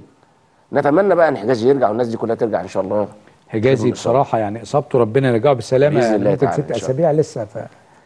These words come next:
Speaker 1: نتمنى.
Speaker 2: المرحلة التانية، فمش هيلحق
Speaker 1: نتمنى
Speaker 2: الماتش
Speaker 1: إن
Speaker 2: الجاي.
Speaker 1: الله والشناوي و-، وال-، و-،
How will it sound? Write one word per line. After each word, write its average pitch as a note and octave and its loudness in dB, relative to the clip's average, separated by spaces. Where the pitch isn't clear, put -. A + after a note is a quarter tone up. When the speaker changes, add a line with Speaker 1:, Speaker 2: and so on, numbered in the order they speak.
Speaker 1:
نتمنى. C#3 4
Speaker 2:
المرحلة F3 2
التانية، D#3 2
فمش C#3 -4
هيلحق D3+ 0
Speaker 1:
نتمنى C3+ 2
Speaker 2:
الماتش F3+ 4
Speaker 1:
إن D3 2
Speaker 2:
الجاي. C3 0
Speaker 1:
الله A#2+ 4
والشناوي C#3+ 2
و-، A2 0
وال-، G#2+ 2
و-، G#2 4